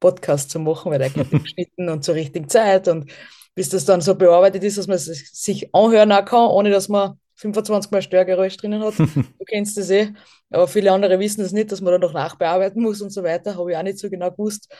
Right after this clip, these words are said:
Speaker 1: Habe ich mir einfacher vorgestellt. Aber ich glaub, dass es was ist, was mir liegt, wo ich schon Sachen anders hinterfrage, als wie mancher Journalist.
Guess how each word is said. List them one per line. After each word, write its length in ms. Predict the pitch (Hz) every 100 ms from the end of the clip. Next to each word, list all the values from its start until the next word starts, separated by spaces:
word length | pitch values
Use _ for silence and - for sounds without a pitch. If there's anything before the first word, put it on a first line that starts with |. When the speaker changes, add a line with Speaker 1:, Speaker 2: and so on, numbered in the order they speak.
| _ _ _
Speaker 1:
Habe 100 | 180
ich 40 |
mir 80 | 180
einfacher 340 | 156 160 170 170
vorgestellt. 580 | 165 170 - 170 170 -
Aber 720 | - 147 147 147 151 147 139 _ _ _ _ _ _
ich 80 | -
glaub, 220 | 175 190
dass 160 | 208 233
es 420 | 240 - - - _ _ _ _ _ _
was 200 | 190 180
ist, 160 | 214 214
was 160 | 196
mir 120 | 202 170
liegt, 320 | 185 247 247
wo 140 | 180
ich 140 | 185 180
schon 460 | 196 208 208 - _ _
Sachen 440 | _ - 160 156 180
anders 220 | 185 190
hinterfrage, 600 | - 196 170 151 156 170
als 140 | 156 143
wie 60 |
mancher 280 | 156 147 143
Journalist. 500 | 151 139 135 - -